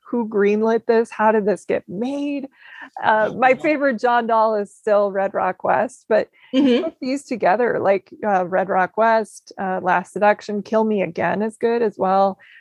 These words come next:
Speaker 2: Mm-hmm.
Speaker 1: Joyride. I mean, John Dahl is just another person who should have been able to make a million of these films.
Speaker 2: Yeah. Yeah,
Speaker 1: Yeah.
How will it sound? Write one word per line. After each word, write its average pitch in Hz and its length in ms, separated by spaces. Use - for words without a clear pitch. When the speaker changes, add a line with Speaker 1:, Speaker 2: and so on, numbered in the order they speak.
Speaker 2:
Mm-hmm. 165 120
Speaker 1:
Joyride. 208 760
I - 40
mean, 185 200
John 233 300
Dahl 190 380
is 160 100
just - 360
another 269 300
person 208 360
who 190 100
should 190 200
have 180 140
been 185 420
able 202 260
to 196 60
make 190 260
a 190 60
million 196 320
of 175 80
these - 240
films. - 420
Speaker 2:
Yeah. 127 240
Yeah, 165 100
Speaker 1:
Yeah. 131 260